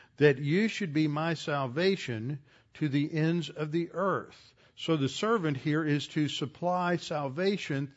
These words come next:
throughout the whole earth. Now, what's interesting is in the history of rabbinic thought in Judaism,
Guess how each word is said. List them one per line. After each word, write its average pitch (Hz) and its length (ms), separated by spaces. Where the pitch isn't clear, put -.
throughout 165 320
the 151 60
whole 165 260
earth. 160 180
Now, 139 200
what's 143 200
interesting 190 680
is 131 480
in 135 180
the 127 100
history 180 680
of 131 260
rabbinic 131 580
thought 110 380
in 120 160
Judaism, 117 760